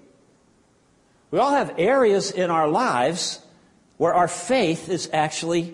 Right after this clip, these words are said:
weak. And, um, not only that, y-, you know, you have parts of your life where your faith, you know, should be having a deeper impact. Would you agree with that? Would you argue with that? Would you say, "Oh no, I'm,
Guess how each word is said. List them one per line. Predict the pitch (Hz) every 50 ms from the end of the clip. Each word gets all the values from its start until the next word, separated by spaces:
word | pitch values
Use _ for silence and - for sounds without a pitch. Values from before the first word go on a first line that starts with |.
| -
weak. | - 139 202 269 - - - - - - - - _ _ _ _ _ _ - - - _ _ _ _
And, | 175 202 214 220 214 196 190 - -
um, | 190 185 185 180 170 160 156 - - -
not | 175 214 285 311
only | 294 240 180
that, | 190 254 233 180 165 - - - - - - -
y-, | 190 202 -
you | - 190
know, | 190 170
you | 143 135 143 170 254 330 339 285
have | 220 180 147 139 131 131 147 175 202 185 - - - - - - - - _
parts | - 156 - 311 311 -
of | 285 220 180
your | 233 247 254 214
life | 151 131 131 156 165 -
where | 165 190 190
your | 175 175 165
faith, | - - 254 277 262 233 202 - - - - - - - - - -
you | 202
know, | 208 170
should | - - - - 330 311 277
be | 302 285 233
having | 214 202 185 185 202 190
a | 185
deeper | 160 - 220 285 285 285 254 254 247
impact. | 240 214 - - 123 92 - - - - - -
Would | 135 135
you | 208
agree | 202 175 220 254 262
with | 269 -
that? | 277 294 277 262 - - - - _ _ _ _ _ _ _ _ _ _ _ _
Would | 147 147
you | 175 175
argue | 175 202 240 240 277 277
with | 262 247 -
that? | 262 254 247
Would | 226 185
you | 185 180
say, | 226
"Oh | 226 277
no, | 294 277 247 254 254 240 - -
I'm, | 180 208 247 269 262 220